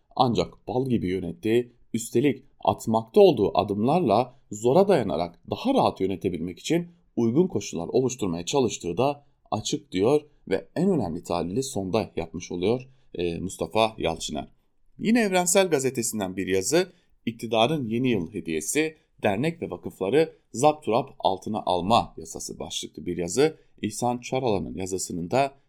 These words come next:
bir bölümünde şunlar kaydediliyor.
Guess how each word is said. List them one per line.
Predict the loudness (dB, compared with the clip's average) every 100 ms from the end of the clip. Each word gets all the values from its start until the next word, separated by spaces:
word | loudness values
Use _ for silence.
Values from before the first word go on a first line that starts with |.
| -10
bir | -4 -2
bölümünde | -2 -4 -4 -2 0 0 -6 _
şunlar | -12 -6 -2 0 0 -4 _
kaydediliyor. | -2 -2 -4 -4 -4 -4 -8